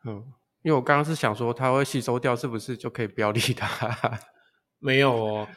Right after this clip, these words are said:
Speaker 2: 它如果，
Speaker 1: 嗯。
Speaker 2: 我们最怕的事情是它外面牙冠已经被吃掉、被破坏掉，完全看不到牙冠了，但是它底下的牙根一直持续在发炎，
Speaker 1: 嗯。
Speaker 2: 那就会变成说我们从外观检查完全没有办法发现它的异常，
Speaker 1: 嗯。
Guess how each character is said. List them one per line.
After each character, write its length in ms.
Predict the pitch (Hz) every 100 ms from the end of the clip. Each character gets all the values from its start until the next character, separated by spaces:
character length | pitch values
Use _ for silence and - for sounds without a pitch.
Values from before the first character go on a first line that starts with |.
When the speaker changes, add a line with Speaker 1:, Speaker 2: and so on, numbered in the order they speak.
| _
Speaker 2:
它 120 | - 196
如 120 | 180
果， 280 | 151 123 110
Speaker 1:
嗯。 180 | - _
Speaker 2:
我 80 | 123
们 100 | 123
最 200 | 127 202
怕 180 | 202 175
的 80 | 131
事 180 | - 147
情 280 | 120 107
是 400 | 107 143 123 107 _ _ _
它 380 | - 156 156 151
外 160 | 202 160
面 280 | 170 139
牙 180 | 120 107
冠 280 | 110 156 117
已 100 | 104
经 280 | 110 120 120
被 240 | 139 120
吃 220 | - -
掉、 200 | 120 127
被 140 | 113 120
破 180 | - 120
坏 160 | 123
掉， 360 | 113 123 98 -
完 160 | 123 135
全 140 | 147
看 180 | 143 131
不 80 | 131
到 100 | 127
牙 200 | 104 101
冠 240 | 143 113
了， 100 | 95
但 140 | 131 135
是 140 | 135
它 160 | 123 135
底 240 | - 92
下 200 | - 131
的 100 | 110
牙 200 | 104 101
根 260 | - 110 123
一 100 | 165
直 160 | 120 113
持 220 | - 110
续 160 | 135
在 160 | 123 117
发 240 | - 104
炎， 220 | 113 101 92
Speaker 1:
嗯。 60 | _ _ _ _ -
Speaker 2:
那 100 | 135
就 100 | 135
会 80 | 135
变 160 | 147
成 160 | 113 110
说 140 | 135
我 40 | 117
们 220 | 104 98
从 220 | 110 110
外 160 | 156 139
观 200 | 135 131
检 200 | 107 98
查 240 | 95 98
完 180 | 104 113
全 160 | 117
没 100 | 113
有 60 | 117
办 180 | 120 113
法 220 | 101 90
发 140 | 110 104
现 240 | - 113
它 140 | - 110
的 100 | 101
异 160 | 123
常， 240 | 107 - 90
Speaker 1:
嗯。 140 | 95